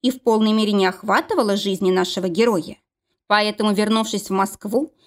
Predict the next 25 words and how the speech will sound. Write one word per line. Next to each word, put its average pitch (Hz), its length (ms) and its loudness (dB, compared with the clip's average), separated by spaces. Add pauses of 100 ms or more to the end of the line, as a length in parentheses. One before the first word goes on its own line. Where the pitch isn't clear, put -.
(140)
я 381 160 0
постарался 262 680 0
через 208 280 -2
знакомых 208 540 0
людей 214 280 0
разыскать 202 540 -2
другие 196 380 -2
источники, 190 800 -4 (280)
из 233 140 -4
которых 226 420 -2
мог 220 220 2
бы 202 100 -2
черпать 214 460 -4
интересующую 214 840 -2
меня 208 180 2
всевозможную 214 680 0
информацию, 277 760 0 (320)
которая 208 380 0
существенным 202 680 -2
образом 285 480 2
дополняла 196 600 2
бы 165 80 -2
описываемую 190 840 -2
мною 190 340 2
историю. 160 540 -4